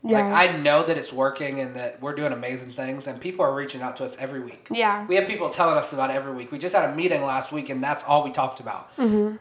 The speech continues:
Speaker 2: But you still get that thing in the back of your head, like, "Am I doing the right
Speaker 1: Doubt.
Speaker 2: thing?" Right.
Speaker 1: Doubt.
Speaker 2: And there's no reason for it, but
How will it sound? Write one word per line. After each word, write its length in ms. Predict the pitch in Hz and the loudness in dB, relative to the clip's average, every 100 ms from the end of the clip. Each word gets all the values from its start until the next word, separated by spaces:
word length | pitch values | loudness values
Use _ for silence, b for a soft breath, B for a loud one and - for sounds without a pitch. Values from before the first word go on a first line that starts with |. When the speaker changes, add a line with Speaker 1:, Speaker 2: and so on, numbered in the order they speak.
| - | 4
Speaker 2:
But 380 | 156 143 - - _ _ _ _ | 4 4 -2 -12 _ _ _ _
you 140 | 156 156 | -10 -8
still 240 | - 190 | 0 2
get 140 | 175 156 | 4 4
that 180 | 139 143 | 2 2
thing 140 | 139 | 0
in 60 | 135 | 0
the 60 | |
back 140 | 127 123 | -6 -6
of 60 | |
your 100 | 127 | -6
head, 180 | 139 127 | -6 -6
like, 340 | 120 110 - - _ | -8 -12 -14 -20 _
"Am 140 | 139 135 | -6 -2
I 100 | 139 | -2
doing 220 | 139 135 | -2 -4
the 60 | 123 | 2
right 80 | 247 | 6
Speaker 1:
Doubt. 360 | 247 226 - | 8 8 4
Speaker 2:
thing?" 100 | - - - - | -2 -10 -18 -8
Right. 400 | 127 - - 208 | -8 -8 -6 0
Speaker 1:
Doubt. 360 | 214 196 - - | 2 2 -2 -4
Speaker 2:
And 120 | 185 | -2
there's 180 | 233 226 | -2 0
no 160 | 240 220 | 0 0
reason 340 | 175 185 196 190 | 0 -2 -4 0
for 220 | 202 202 | 6 6
it, 100 | 156 | 6
but 360 | 151 131 - | 2 2 -6